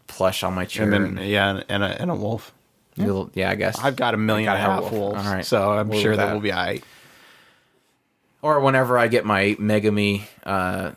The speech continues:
Speaker 1: Sakano How to Raise a Boy and Girlfriend full-size one one scale figure for seventeen thousand dollars, I'll just sit her in front of the camera. <laughs> That's crazy. Seventeen thousand dollars?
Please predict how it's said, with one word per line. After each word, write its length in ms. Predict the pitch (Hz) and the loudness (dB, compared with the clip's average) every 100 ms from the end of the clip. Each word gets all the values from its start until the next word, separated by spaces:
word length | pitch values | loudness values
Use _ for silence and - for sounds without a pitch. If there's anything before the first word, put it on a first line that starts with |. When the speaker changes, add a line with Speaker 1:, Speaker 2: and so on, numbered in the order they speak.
| - | -12
Speaker 1:
Sakano 440 | - - 110 101 | -14 -4 -2 0
How 100 | 104 | 0
to 60 | 98 | 0
Raise 160 | 98 | 0
a 20 | 95 | 0
Boy 140 | 98 | -4
and 100 | 95 | -2
Girlfriend 580 | 98 95 98 95 95 80 - | -2 -2 -2 -2 -4 -6 -8
full-size 640 | - 98 - 92 92 95 | -2 0 2 2 2 0
one 160 | 95 95 | -4 -2
one 160 | 95 | -4
scale 440 | - - 92 92 95 - _ | -6 -6 -4 -4 -6 -14 _
figure 520 | - 107 98 98 98 | -6 0 0 0 -2
for 320 | - 95 90 104 | -2 -2 -2 -4
seventeen 400 | - 98 101 101 | -2 -2 -2 -4
thousand 300 | 95 95 107 | -2 0 0
dollars, 360 | 98 92 87 95 | 0 2 0 0
I'll 60 | |
just 160 | 95 - | 0 2
sit 140 | 98 | 2
her 120 | 101 92 | 2 -2
in 80 | |
front 200 | - 76 | 0 -2
of 40 | - | -2
the 60 | 69 | -4
camera. 300 | 67 60 - - - - - | -4 -6 -8 -18 -20 -20 -4
<laughs> 240 | 311 285 254 - _ - - | 0 2 0 -8 _ -18 -4
That's 540 | - - - - - | -4 -4 -10 -10 -10
crazy. 840 | - - - 214 247 269 240 220 220 | -10 -12 -4 0 4 4 2 0 -4
Seventeen 360 | - 294 311 | -2 0 0
thousand 300 | 311 320 330 | 0 2 2
dollars? 420 | 403 415 427 427 | 2 4 6 6